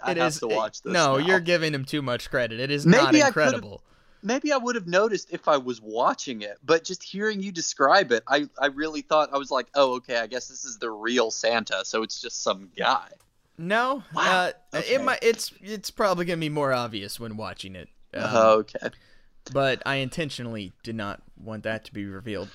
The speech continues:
Speaker 2: Um, all right, so Hornswoggle, of course, runs out of the ring after, as they go after him, and, and he runs under the ring. And then a
Speaker 1: Sure.
Speaker 2: whole army of little people emerge.
Speaker 1: Naturally.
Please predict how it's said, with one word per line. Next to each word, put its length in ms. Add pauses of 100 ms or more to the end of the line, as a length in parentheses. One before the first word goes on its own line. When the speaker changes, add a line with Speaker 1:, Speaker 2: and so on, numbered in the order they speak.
Speaker 2:
Um, 380 (800)
all 140
right, 260
so 520 (420)
Hornswoggle, 480
of 140
course, 280
runs 440
out 180
of 60
the 80
ring 340
after, 480
as 160
they 140
go 200
after 400
him, 160
and, 200
and 120
he 80
runs 400
under 280
the 80
ring. 340 (880)
And 160
then 100
a 60
Speaker 1:
Sure. 140 (100)
Speaker 2:
whole 420
army 420
of 160
little 260
people 360
emerge. 640 (580)
Speaker 1:
Naturally. 640